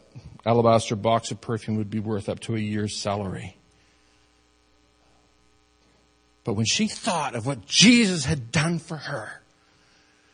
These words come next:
it was a small price to pay to show her gratitude and her love for Jesus. My friends, I want you to know something.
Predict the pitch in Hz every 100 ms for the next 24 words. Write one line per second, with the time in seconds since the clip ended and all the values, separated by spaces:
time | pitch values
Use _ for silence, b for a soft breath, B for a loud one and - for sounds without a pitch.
0 | b b b 117 117 - - 139 151 -
1 | 143 131 - - - 107 98 110 - b
2 | b b b b - - - 127 117 113
3 | 101 110 110 104 - 110 110 104 95 -
4 | - 110 101 - 139 - 175 - - -
5 | _ _ _ _ _ _ _ _ B B
6 | 156 165 - 165 147 151 160 135 139 131
7 | 131 127 - - - -